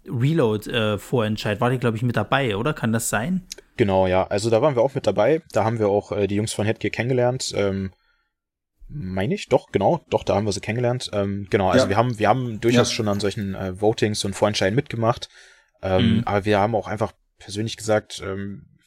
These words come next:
Speaker 2: wir sind, wir sind persönlich jetzt nicht so die Riesenfans von, von so Voting-Geschichten. Ähm,
Speaker 1: Ja.
Speaker 2: so, wenn, wenn's, wenn's live gespielt wird, ist es nochmal was anderes, aber es gibt auch vieles im Internet, was dann, äh, irgendwie über, über Internet-Voting passiert.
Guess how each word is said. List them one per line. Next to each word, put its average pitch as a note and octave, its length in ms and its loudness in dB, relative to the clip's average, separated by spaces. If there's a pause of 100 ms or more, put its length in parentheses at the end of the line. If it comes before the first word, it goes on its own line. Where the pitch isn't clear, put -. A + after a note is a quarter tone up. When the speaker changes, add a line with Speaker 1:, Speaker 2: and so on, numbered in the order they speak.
(360)
Speaker 2:
wir G#2+ 140 0
sind, C3 320 2
wir A2+ 120 -2
sind B2 140 0
persönlich A#2+ 320 2
jetzt - 200 -2
nicht A2 100 0
so - 80 0
die G#2 120 0
Riesenfans G2+ 460 0
von, G2 280 -4
von G#2 340 -6
so G#2 160 -6
Voting-Geschichten. A2 960 0
Ähm, G2 360 2 (120)
Speaker 1:
Ja. A#2 320 2
Speaker 2:
so, G#2+ 280 0
wenn, G#2 200 4
wenn's, A2 280 0
wenn's A2+ 200 4
live A2+ 260 4
gespielt - 380 -2
wird, A#2+ 140 4
ist G#2+ 120 -2
es A#2 120 -2
nochmal A2+ 200 0
was G2+ 120 2
anderes, A#2 400 0
aber G#2 180 2
es G2+ 140 0
gibt - 160 -6
auch G#2 140 -6
vieles B2 420 0
im A2 100 -4
Internet, G#2+ 380 -4
was G2 140 -4
dann, G2+ 280 0
äh, F#2+ 280 2 (380)
irgendwie G#2 280 -6
über, G#2 260 2
über G2+ 380 2
Internet-Voting A#2+ 880 0
passiert. A#2+ 580 0